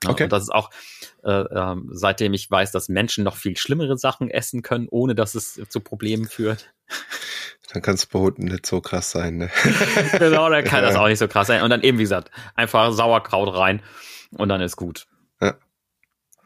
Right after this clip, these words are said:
Speaker 1: Da, ähm, dann, ja, be-, ich meine, die, die, wenn, die, die Alternative wäre ja, zum Tierarzt zu gehen und der entfernt das, was er wahrscheinlich nicht tun wird, ne? Der wird, weil das, das hat dann ja mit einer Operation zu tun,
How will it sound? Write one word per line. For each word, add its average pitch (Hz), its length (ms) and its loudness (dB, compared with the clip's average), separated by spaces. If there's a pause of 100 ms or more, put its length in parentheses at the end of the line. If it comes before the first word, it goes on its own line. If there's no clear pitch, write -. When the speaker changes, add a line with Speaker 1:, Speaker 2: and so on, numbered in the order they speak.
(120)
Speaker 1:
Da, 85 300 -4
ähm, 92 300 0
dann, 87 400 -4 (100)
ja, 80 160 -2 (100)
be-, 104 220 0 (100)
ich 104 120 -10
meine, 104 180 2
die, 101 140 0 (280)
die, 104 140 -8
wenn, 117 400 0
die, 107 160 -8
die 117 140 2
Alternative 127 720 4
wäre 95 160 4
ja, 120 120 4
zum - 240 -2
Tierarzt 107 460 2
zu 107 80 -4
gehen 110 140 0
und 104 100 0
der 85 120 4
entfernt 95 500 -2
das, - 200 -4
was 95 120 -4
er 98 100 2
wahrscheinlich 98 320 0
nicht - 180 -4
tun 110 340 0
wird, 98 340 2
ne? 95 180 2
Der 95 180 0
wird, 101 280 0
weil 95 160 2
das, - 260 -8
das 90 320 -6
hat 95 240 -4
dann 90 80 0
ja 90 80 0
mit 90 160 -2
einer 92 160 0
Operation 95 480 -4
zu 123 100 -8
tun, 127 280 -6